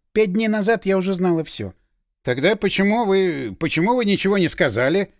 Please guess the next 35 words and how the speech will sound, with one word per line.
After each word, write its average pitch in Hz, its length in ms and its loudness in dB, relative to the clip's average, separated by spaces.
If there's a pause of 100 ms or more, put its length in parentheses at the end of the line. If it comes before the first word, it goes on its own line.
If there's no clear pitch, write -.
(200)
«Вы 170 160 -2
не 202 100 0
спрашивали». 92 680 -6 (680)
Некоторое 220 420 0
время 233 280 0
они 220 140 0
смотрели 202 500 -2
друг 175 260 -4
на 165 120 2
друга 165 280 -6
в 156 120 -6
упор. 95 400 -12 (400)
Я 170 220 -8
понятия 190 480 -4
не 139 140 0
имел, 147 200 0
какие 123 380 -6
события 123 580 -4
предшествовали 120 760 -6
этой 117 200 -8
конфронтации, 143 920 -4 (340)
но 262 160 0
и 254 60 0
так 214 280 2
было 185 180 2
ясно, 180 420 2
что 143 180 -4
большой 147 400 0
любви 147 440 -2
они 147 340 0
друг 123 300 -6
к 110 40 -10
другу 170 320 -4
не 165 180 0
испытывают. 82 640 -10